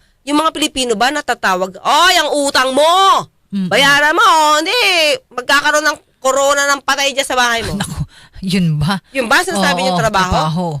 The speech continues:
Speaker 1: Oh, ito, Pinoy. Na,
Speaker 2: Mm.
Speaker 1: aakit ng foreigner. Love scam.
Speaker 2: Ay, isa
Speaker 1: Pinoy
Speaker 2: pa
Speaker 1: yun.
Speaker 2: yan, oo.
Speaker 1: Yung ba, Pagcor, ang sinasabi mong trabaho?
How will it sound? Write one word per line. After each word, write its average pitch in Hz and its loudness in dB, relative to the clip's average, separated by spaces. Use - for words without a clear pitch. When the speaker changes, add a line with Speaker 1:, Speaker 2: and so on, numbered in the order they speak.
Speaker 1:
Oh, 269 2
ito, 494 -4
Pinoy. 392 0
Na, 233 -4
Speaker 2:
Mm. 196 -8
Speaker 1:
aakit 311 0
ng 285 -2
foreigner. 269 -6
Love 208 -2
scam. 294 -14
Speaker 2:
Ay, 170 -6
isa 151 -6
Speaker 1:
Pinoy 359 2
Speaker 2:
pa 427 0
Speaker 1:
yun. 494 0
Speaker 2:
yan, 202 -10
oo. 147 -14
Speaker 1:
Yung 285 0
ba, 349 0
Pagcor, 311 -2
ang - -4
sinasabi 269 -4
mong 240 -4
trabaho? 180 -4